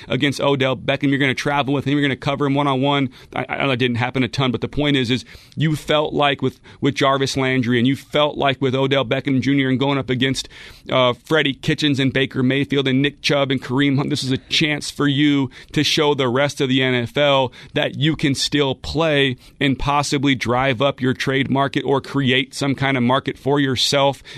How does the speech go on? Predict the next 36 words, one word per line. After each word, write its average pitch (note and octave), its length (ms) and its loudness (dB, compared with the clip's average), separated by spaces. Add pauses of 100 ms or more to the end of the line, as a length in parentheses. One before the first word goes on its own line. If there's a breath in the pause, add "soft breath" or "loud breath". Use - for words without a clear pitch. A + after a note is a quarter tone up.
even C#3+ 220 2
though C#3+ 140 2
he C3 100 2
said C3+ 260 -2
he C3+ 60 0
plans C3+ 400 -2
on C3 160 -2
coming C3 320 0
back B2+ 280 0
next C3 300 -2
year. C3 220 2 (260 loud breath)
I C3 140 0
get C3 240 0
it. A#2 140 -4
But C3 160 -2
to C#3+ 100 0
me, D3+ 340 2 (460 soft breath)
when C3+ 160 2
you're E3 160 2
a E3+ 40 2
young D3+ 280 0
N D#3 120 0
F D3 160 -2
L C#3 140 0
coach C#3+ 340 -4
like B2 160 -2
Cliff C3 240 -4
Kingsbury D3 600 0 (200 loud breath)
and C3+ 120 2
you C3+ 80 2
have B2+ 160 0
a B2 40 0
young B2 520 0
N C3 180 0
F C3 160 -6
L, C3+ 300 2